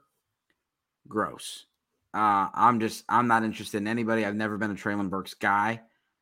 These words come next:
um, but I'm not interested in anybody. Um, if you are a rebuilding team,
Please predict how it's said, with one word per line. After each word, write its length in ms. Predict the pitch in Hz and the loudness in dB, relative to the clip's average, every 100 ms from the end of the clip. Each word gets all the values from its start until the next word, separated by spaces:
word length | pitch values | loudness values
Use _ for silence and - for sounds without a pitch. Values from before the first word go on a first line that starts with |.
| _ - | _ 0
um, 300 | 107 101 98 | 4 4 4
but 80 | 104 | 2
I'm 100 | 117 | 4
not 140 | 120 | 4
interested 300 | 117 110 101 | 2 -6 -6
in 60 | 95 | -6
anybody. 520 | 104 92 90 80 69 | -6 -6 -10 -12 -10
Um, 440 | 98 104 101 95 85 _ _ _ _ _ _ _ _ - | 0 4 4 2 -4 _ _ _ _ _ _ _ _ -2
if 220 | 127 110 113 | 0 2 4
you 280 | 127 135 110 | 6 6 6
are 240 | 117 110 | 4 4
a 100 | 110 | 2
rebuilding 680 | 104 127 120 143 143 143 131 | 2 2 6 4 6 2 2
team, 500 | - 175 220 262 269 | 2 0 2 -2 -6